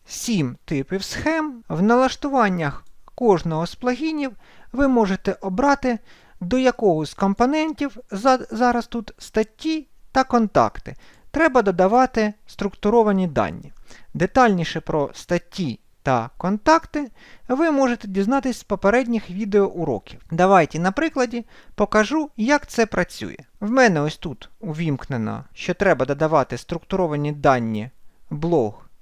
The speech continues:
до статей. Також нам треба знайти системний плагін. Він так і називається: система схема орг. Ось він. Тут ви можете обрати базовий тип,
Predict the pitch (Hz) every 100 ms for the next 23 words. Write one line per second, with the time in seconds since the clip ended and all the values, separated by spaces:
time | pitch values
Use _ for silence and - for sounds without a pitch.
0 | - 156 156 117 65 - - 165 - 95
1 | 131 180 - - - - - - - -
2 | 262 175 185 175 214 170 143 170 175 160
3 | - - 190 139 127 135 190 196 285 311
4 | 269 208 - - _ - - - _ -
5 | - _ - - _ _ _ _ - -
6 | _ _ - 262 330 285 262 254 233 196
7 | 190 156 107 101 - - - - 202 -
8 | - 311 285 269 247 - - - 311 269
9 | - - 131 113 - - _ - - 269
10 | 294 - 269 254 - _ - - - -
11 | 320 254 196 185 180 151 151 139 120 -
12 | - 175 180 160 120 - 113 - - -
13 | _ - 180 180 139 160 165 202 311 311